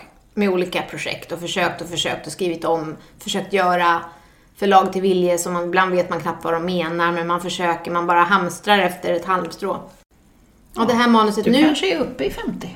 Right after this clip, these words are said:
Speaker 1: Ja, men absolut.
Speaker 2: Ja.
Speaker 1: Och det är ju inget konstigt. Alltså, jag vill ju inte få det att låta som att det är katastrof, för att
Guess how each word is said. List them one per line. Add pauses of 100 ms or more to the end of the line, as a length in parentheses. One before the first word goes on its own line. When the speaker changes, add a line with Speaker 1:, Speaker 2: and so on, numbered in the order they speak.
(140)
Speaker 1:
Ja,
men
absolut.
Speaker 2:
Ja. (140)
Speaker 1:
Och
det
är
ju
inget
konstigt.
Alltså,
jag
vill
ju
inte
få
det
att
låta
som
att
det
är
katastrof,
för
att